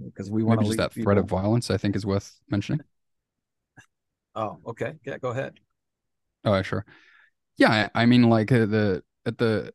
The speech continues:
Speaker 2: at the very top of the, the control here, it's like blind, like, it's like, "Trust in us, do what we say, or you're gonna get in trouble," right? Like, y-, you're gonna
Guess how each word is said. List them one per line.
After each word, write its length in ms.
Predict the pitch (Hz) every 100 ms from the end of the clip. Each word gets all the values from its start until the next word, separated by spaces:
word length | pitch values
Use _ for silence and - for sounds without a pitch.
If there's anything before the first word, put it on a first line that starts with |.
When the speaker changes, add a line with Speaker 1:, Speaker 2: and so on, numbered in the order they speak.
| _
Speaker 2:
at 80 | 127
the 60 | 127
very 240 | 196 170
top 400 | - 156 113 - -
of 200 | 104 101
the, 340 | 98 95 98 - _ _ _ _ _ _ -
the 80 | -
control 460 | 104 117 113 85
here, 320 | 92 - - _ _ _ _ _ _ _ _ _ _ _ _ _ _ _ _ -
it's 240 | 104 -
like 340 | 101 98 - - _ _ _ _ _ _ _ _ _ _
blind, 540 | 104 107 127 160 147 104
like, 180 | 113 -
it's 240 | 117 -
like, 220 | 113 82
"Trust 320 | - 175 -
in 80 | 131
us, 160 | 107 -
do 120 | 117
what 140 | 135
we 120 | 95 104
say, 480 | - 120 - 123 _ _ _ _ _ _ _ _ _
or 500 | - 127 131 120 92 110
you're 160 | 135
gonna 160 | 143 143
get 100 | 135
in 40 |
trouble," 340 | 127 - - _ _ _ _ _ _ _ _ _ _ -
right? 200 | - 185 -
Like, 260 | 104 104 90
y-, 140 | 107
you're 220 | 107 131
gonna 460 | 151 147 120 107